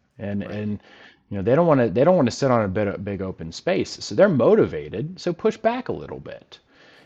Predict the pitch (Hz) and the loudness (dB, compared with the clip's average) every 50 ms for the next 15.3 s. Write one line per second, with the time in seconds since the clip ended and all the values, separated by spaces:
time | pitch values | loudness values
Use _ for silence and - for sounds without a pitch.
0 | _ - - 127 131 120 127 160 180 185 - - 135 95 80 - - 85 82 78 | _ -4 0 0 2 4 4 4 4 4 0 -2 -4 -4 -4 -4 -6 -8 -8 -8
1 | 76 78 73 - _ - 87 80 - - 85 78 78 85 73 73 73 78 80 80 | -10 -12 -14 -14 _ -12 -12 -12 -12 -12 -14 -12 -10 -8 -8 -8 -8 -10 -12 -14
2 | - - - - - 95 87 85 85 82 82 80 80 78 73 - - 82 87 120 | -16 -18 -16 -10 -10 -10 -8 -8 -8 -8 -8 -8 -8 -10 -10 -10 -8 -6 -6 -6
3 | 139 135 - - - 82 92 95 110 127 160 170 160 123 95 - - - - 92 | -6 -6 -10 -12 -10 -6 -4 2 6 6 6 6 6 4 0 -2 -8 -14 -16 -12
4 | 87 76 76 78 78 82 95 120 139 - _ - - - _ _ - 95 92 90 | -10 -10 -10 -8 -8 -6 -4 -6 -6 -6 _ -20 -20 -20 _ _ -10 -8 -6 -6
5 | 87 87 87 87 85 87 87 - _ _ _ - - _ - 101 92 95 92 104 | -4 -4 -6 -6 -6 -6 -8 -12 _ _ _ -20 -20 _ -8 -6 -6 -2 0 2
6 | 123 147 147 113 104 113 135 151 151 139 127 - - 117 107 95 110 107 107 104 | 4 4 4 2 2 2 6 8 8 8 8 6 2 -4 -2 0 0 0 0 -2
7 | 92 90 87 78 110 139 151 139 - - 90 92 92 101 95 90 98 117 131 - | -4 -6 -4 -2 -2 0 -2 -2 -4 -4 -4 -2 -2 -2 -2 -2 -2 -2 -4 -4
8 | - 113 101 - - 104 101 - - - 104 101 98 95 95 90 - - _ - | -6 -6 -6 -2 -2 -2 -2 -2 -4 -4 -2 -2 -2 -2 -4 -6 -10 -14 _ -20
9 | _ _ _ - 107 110 117 127 123 107 113 - 110 139 175 190 139 85 73 - | _ _ _ -6 0 4 6 6 6 6 4 2 4 2 4 4 2 0 -2 -6
10 | - 87 90 92 101 107 104 110 110 - - - 180 185 - - 120 95 80 76 | -6 -6 -4 -4 -4 -4 -4 -6 -8 -8 -4 -4 -4 -4 -4 -4 -4 -4 -4 -6
11 | 78 76 73 73 76 73 73 - - - - - - 170 196 - - 262 240 185 | -10 -12 -10 -10 -10 -10 -12 -14 -16 -20 -12 -4 2 2 2 6 6 8 8 8
12 | 139 113 117 110 113 113 107 107 98 104 131 143 139 113 107 107 107 110 110 - | 8 8 6 8 8 6 6 4 2 2 2 4 4 4 2 2 2 0 0 -2
13 | - - _ _ - 123 - - 143 127 127 113 101 98 117 143 139 - 120 98 | -8 -20 _ _ -6 -4 0 2 4 4 4 4 2 2 0 0 0 0 -4 -2
14 | - 113 107 95 107 110 107 131 170 196 - - 95 - - - 85 - - - | 0 -2 -2 -2 -2 -2 0 0 0 0 -2 -4 -6 -6 -4 -6 -8 -10 -10 -12
15 | - - - - - - | -12 -12 -12 -14 -18 -20